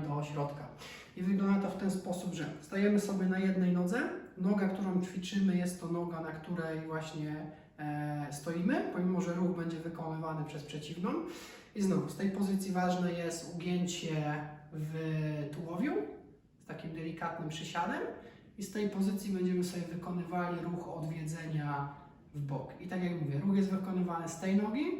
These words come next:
ale zdecydowanie mocniej pracuje ta noga.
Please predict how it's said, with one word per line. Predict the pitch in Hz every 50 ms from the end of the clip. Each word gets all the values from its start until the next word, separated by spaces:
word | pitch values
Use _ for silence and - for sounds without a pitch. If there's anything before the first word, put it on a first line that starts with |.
| - - - - - - - -
ale | - 170 170
zdecydowanie | 175 175 190 190 - 202 190 185 185 180 180 175 180 175 175
mocniej | 170 165 165 - - 160 147
pracuje | 139 160 160 156 - 165 170 156 151
ta | 156 170 170
noga. | 180 185 196 196 226 302